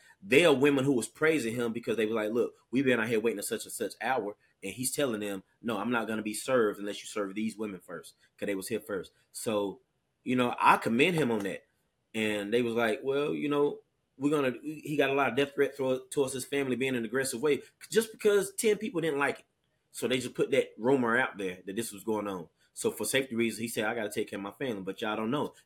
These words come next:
I haven't seen anybody run up on him 'cause you clearly know he could throw those hands. And I feel like we, as a community of black people, he's correct, 'cause you got this thing called Toastmasters that they have behind the wall,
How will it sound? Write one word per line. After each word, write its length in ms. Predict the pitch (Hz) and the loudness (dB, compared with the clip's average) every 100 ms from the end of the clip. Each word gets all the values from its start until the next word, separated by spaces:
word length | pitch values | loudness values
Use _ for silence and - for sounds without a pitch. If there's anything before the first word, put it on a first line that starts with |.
| _ _ _ | _ _ _
I 140 | 92 101 | -4 -2
haven't 180 | 107 107 | -2 -2
seen 180 | 123 | -2
anybody 280 | 120 120 123 | 0 2 2
run 160 | 113 113 | 2 2
up 100 | 113 | 0
on 160 | 160 156 | -2 -2
him 100 | 117 | -2
'cause 240 | 104 98 | -6 -6
you 200 | 101 117 - | -8 -8 2
clearly 300 | 151 123 113 | 6 6 4
know 280 | 135 113 - - | 0 0 -4 -6
he 100 | 123 | -4
could 160 | 104 | -4
throw 120 | - 104 | -2 0
those 200 | 107 117 | 2 0
hands. 460 | 143 98 - - _ _ _ - - | -2 -4 -8 -18 _ _ _ -20 -4
And 420 | 110 107 101 95 - _ - | -2 0 -2 -4 -10 _ -8
I 100 | 139 | -6
feel 200 | - 131 | -2 2
like 240 | 131 113 95 | 4 2 2
we, 440 | 123 147 127 - | 2 4 2 0
as 360 | 113 139 143 117 | 2 4 4 0
a 40 | |
community 500 | 113 113 123 120 113 | -4 -2 0 2 0
of 180 | 95 98 | -2 -4
black 240 | 117 110 | -2 -2
people, 360 | 120 113 107 101 _ _ _ _ | -4 -12 -12 -14 _ _ _ _
he's 240 | 117 135 127 | -6 -4 -4
correct, 360 | 131 135 104 | 0 0 0
'cause 160 | 107 104 | -4 -4
you 60 | |
got 140 | 131 117 | -2 -2
this 120 | 113 | -2
thing 180 | 127 117 | -4 -2
called 240 | 120 98 | -2 -4
Toastmasters 520 | - 123 110 101 95 90 | -4 -4 -4 -6 -6 -8
that 100 | 92 | -6
they 80 | |
have 180 | 107 101 | -2 -4
behind 220 | 98 101 92 | -4 -6 -4
the 20 | |
wall, 360 | 110 101 82 | -4 -4 -4